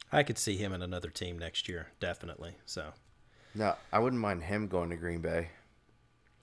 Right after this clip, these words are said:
Speaker 1: Yeah, I mean, they, they need the, they need a wide receiver. I mean, since they don't know how to draft one, you know,
Speaker 2: <laughs>
Speaker 1: maybe they'll go get another
Speaker 2: They don't know how to
Speaker 1: quarterback.
Speaker 2: draft, period.
Speaker 1: Yeah, they really don't. God bless 'em.
Speaker 2: I got,
Speaker 1: mean,
Speaker 2: I
Speaker 1: just
Speaker 2: got Packers fans that are, like,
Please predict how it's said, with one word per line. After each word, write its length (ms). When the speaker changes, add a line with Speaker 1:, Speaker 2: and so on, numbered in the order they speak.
Speaker 1:
Yeah, 180
I 100
mean, 180
they, 160
they 260
need 300
the, 260
they 160
need 140
a 40
wide 260
receiver. 640
I 80
mean, 220
since 240
they 120
don't 140
know 60
how 80
to 80
draft 380
one, 240
you 80
know, 560
Speaker 2:
<laughs> 160
Speaker 1:
maybe 180
they'll 140
go 140
get 160
another 240
Speaker 2:
They 40
don't 100
know 60
how 120
to 100
Speaker 1:
quarterback. 360
Speaker 2:
draft, 200
period. 480
Speaker 1:
Yeah, 280
they 120
really 300
don't. 320
God 280
bless 280
'em. 240
Speaker 2:
I 120
got, 200
Speaker 1:
mean, 100
Speaker 2:
I 20
Speaker 1:
just 100
Speaker 2:
got 180
Packers 380
fans 500
that 160
are, 140
like, 180